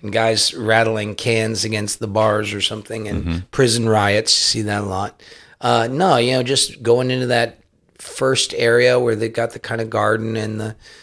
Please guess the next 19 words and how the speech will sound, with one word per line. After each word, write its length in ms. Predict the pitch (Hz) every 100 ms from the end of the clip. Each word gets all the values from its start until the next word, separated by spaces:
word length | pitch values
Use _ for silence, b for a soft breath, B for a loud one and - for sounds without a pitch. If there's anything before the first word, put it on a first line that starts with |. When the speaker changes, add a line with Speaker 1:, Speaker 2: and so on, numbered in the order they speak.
| B B -
Speaker 1:
the 260 | 107 98
religious 480 | 98 104 113 110 113
services 580 | - 110 104 104 110 -
are 80 | 110
there, 280 | 104 104
and 120 | 107 107
then 180 | 110 104
going 260 | 113 110 107
into 180 | 104
the 100 | 101
back 420 | 101 104 104 98 -
area 360 | 104 104 104
with 200 | 101 101
the, 200 | 101 98 -
the 140 | 104 98
gr-, 120 | 123 -
the 160 | 104 98
yard, 440 | 104 98 95 98
and, 120 | 101